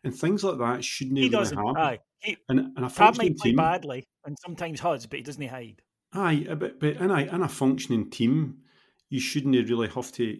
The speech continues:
Speaker 1: I mean, as you, you said, if the player has an off day, then somebody else should be picking up the slack. And I, I did not see that anywhere in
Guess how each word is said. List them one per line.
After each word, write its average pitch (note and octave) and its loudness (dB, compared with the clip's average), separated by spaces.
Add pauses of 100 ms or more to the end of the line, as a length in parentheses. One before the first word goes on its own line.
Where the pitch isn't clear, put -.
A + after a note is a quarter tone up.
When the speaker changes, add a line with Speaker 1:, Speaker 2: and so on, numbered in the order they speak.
Speaker 1:
I C3+ -2
mean, A#2+ 2
as B2 -4
you, B2 -4
you D3+ -4
said, G3 -2
if - -12
the - -8
player D#3 -2
has A2+ -4
an G2+ 0
off A#2 -4
day, A#2 0
then G#2 -4
somebody B2 -4
else A#2+ -6
should A#2 -10
be A2 -10
picking - -10
up - -14
the A#2+ -18
slack. C#3+ -6
And - -8
I, D#3+ -6 (160)
I D3+ -6
did C3 -4
not A2+ -2
see - -4
that A2 -6 (100)
anywhere C3 0
in A2 -2